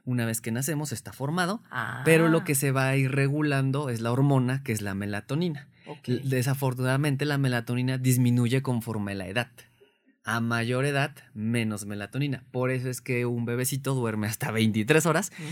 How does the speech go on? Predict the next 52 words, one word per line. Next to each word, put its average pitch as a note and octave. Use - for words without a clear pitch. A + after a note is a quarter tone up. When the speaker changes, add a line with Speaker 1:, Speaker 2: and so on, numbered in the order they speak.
Speaker 1:
y C3+
una D3
Speaker 2:
Mm. D3+
Speaker 1:
persona C3
ya A#2+
mayor C#3
le B2
va A2
a -
costar B2
trabajo A#2
dormir. G2
Speaker 2:
Por E3
eso E3
nos F3
suplementan E3
con, D#3+
o C#3
con D#3
melatonina, E3+
¿no? F3
A G3
quienes D#3
no F3+
podemos E3+
dormir. G3+
Speaker 1:
Así A2
es, G#2+
o E3
Speaker 2:
Ujú. A#2
Speaker 1:
sus E3
precursores, A#2+
que, G#2+
que A2+
bien B2
los B2+
podemos C#3
encontrar A2+
en A2
la G#2
alimentación A#2+
también, D#3
Speaker 2:
Ujú. E3
Speaker 1:
que -
puede B2+
formar A#2+
parte A2+
de A2+
nuestro A2+
día C3
a D3+
día, D#3+